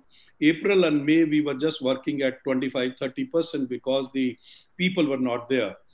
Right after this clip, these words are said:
But from June onwards now, uh, we, we are virtually now in July. So we are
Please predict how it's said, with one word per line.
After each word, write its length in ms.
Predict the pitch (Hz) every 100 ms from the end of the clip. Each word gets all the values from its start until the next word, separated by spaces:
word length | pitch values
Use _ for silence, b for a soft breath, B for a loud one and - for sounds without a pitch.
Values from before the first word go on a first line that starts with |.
| b b _
But 360 | 165 180 180 -
from 340 | 170 165 147
June 260 | 135 220 214
onwards 480 | 143 131 135 151 127
now, 460 | 127 143 180 254 - _ 180
uh, 720 | 143 135 131 127 123 123 123
we, 360 | 135 156 156 160
we 120 | 147 160
are 220 | 156 127
virtually 440 | 135 131 196 208
now 440 | 175 143 147 139 - _ _ _ -
in 240 | 147 139
July. 540 | 135 131 131 160 226
So 200 | 233 -
we 160 | 151 156
are 240 | 151 131